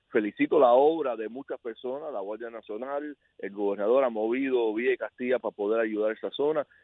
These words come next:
Entonces yo creo que al igual que los ayudaron a nosotros durante Andrew,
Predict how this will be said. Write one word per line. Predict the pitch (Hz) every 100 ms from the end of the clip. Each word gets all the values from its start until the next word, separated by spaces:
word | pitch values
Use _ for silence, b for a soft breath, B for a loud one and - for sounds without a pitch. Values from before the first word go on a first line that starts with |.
| b
Entonces | 95 113 120
yo | 123 127
creo | 147 151
que | 123 120 110 107 113 _
al | 104 117
igual | 123 131 156 160
que | 156
los | 139
ayudaron | 123 127 139 156
a | 135
nosotros | 120 - 147 143 151 131
durante | 117 113 107 117
Andrew, | 139 147 139